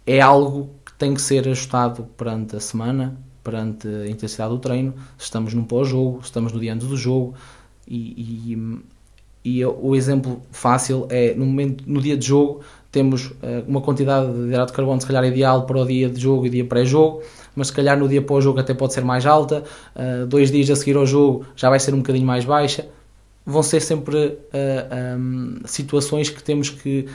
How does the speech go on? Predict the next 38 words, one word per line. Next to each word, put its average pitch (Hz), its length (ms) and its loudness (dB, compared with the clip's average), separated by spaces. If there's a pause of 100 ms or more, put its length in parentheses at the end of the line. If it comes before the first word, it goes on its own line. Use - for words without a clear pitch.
(140)
gerir 147 420 2
bem 143 480 2 (420)
e, 123 460 -2
e 131 60 2
há 131 100 4
certos 135 280 0
atletas 139 500 2
que, 135 560 -6 (520)
vão 147 320 6
efetivamente 139 520 0
fazer 147 640 6 (300)
esse, 123 360 -4
esse 120 300 -2
tipo, 123 580 -4
esse 113 140 -6
tipo 117 160 -6
de 127 60 -2
abordagem, 131 580 2 (880)
mas 160 460 2
nem 160 240 0
todos 147 340 -2
vão 143 140 -2
conseguir 139 260 -2
fazer 139 180 0
esse 139 120 -2
tipo 131 120 -6
de 139 60 -2
abordagem. 110 500 -2 (120)
Porque 139 180 -8
primeiro, 151 640 -2
tudo 143 180 -2
passa 139 240 -2
por 131 100 -6
uma 131 100 0
educação 123 300 -4
alimentar, 185 580 2 (360)
tudo 139 160 -6
passa 139 440 2